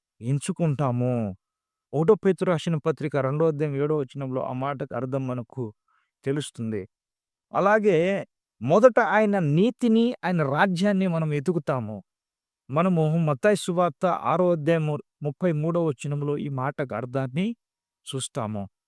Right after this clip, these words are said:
కాబట్టి ప్రియమైన నా సహోదర సంపోదగిల్లారా, ఈరోజు చెప్పబడిన ఇట్టి మాటలు,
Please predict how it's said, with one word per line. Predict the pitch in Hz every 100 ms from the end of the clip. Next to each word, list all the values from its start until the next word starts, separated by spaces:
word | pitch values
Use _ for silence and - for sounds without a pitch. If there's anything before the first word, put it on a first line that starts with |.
| _ _ _ _ _ _ _ _ -
కాబట్టి | 190 190 - 190
ప్రియమైన | - 190 202 196 180
నా | 175 160
సహోదర | 135 147 139 165 151 147
సంపోదగిల్లారా, | - 135 151 147 143 135 127 127 170 - _ _ _ _ _ _ -
ఈరోజు | 160 208 240 214 214 220 - _ _ _ _ _ _ _ _ _ _ _
చెప్పబడిన | - 175 226 202 214 196
ఇట్టి | 185 156 180 143
మాటలు, | 151 185 202 190